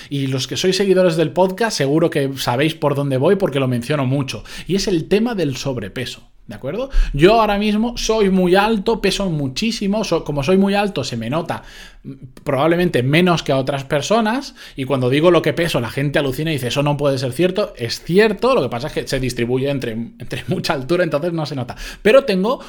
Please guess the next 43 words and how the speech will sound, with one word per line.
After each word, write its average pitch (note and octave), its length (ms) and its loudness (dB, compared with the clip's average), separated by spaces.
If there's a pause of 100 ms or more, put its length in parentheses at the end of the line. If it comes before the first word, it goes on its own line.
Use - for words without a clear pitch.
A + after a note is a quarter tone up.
un D#3 140 2
sobrepeso F#3 680 -2
que D3 160 0
a C3 120 -2
mi A#2+ 180 0
nivel A#2+ 460 2
de E3+ 100 4
verlo A3+ 540 2 (280)
empieza D3+ 380 0
a E3 40 -2
ser G3+ 380 2
preocupante, A#2+ 760 0
¿de G2 60 -10
acuerdo? D3+ 300 -8
Pero B3 140 -4
siempre C4+ 300 0
me A3 60 2
ha G3 60 -2
costado G#3 340 -2
muchísimo A#3 580 0
porque A3+ 240 -6
me F#3+ 100 -4
gusta D#3+ 360 -4
comer C#3 440 -2
m-, - 140 -16 (220)
mucho, D3 520 0
me C#3 100 -4
gusta F#3+ 240 -2
comer G3 200 0
mucho A3+ 300 0 (260)
y A3+ 240 2 (220)
lamentablemente E3+ 1300 2
me F3+ 120 2
he - 20 0
dado D#3+ 240 4
cuenta F3 360 0
que D3+ 100 0
he D3+ 60 4
utilizado D#3+ 600 0
la A#2+ 140 -2
comida E3 420 -2
como C#3 200 2
un, C#3+ 320 0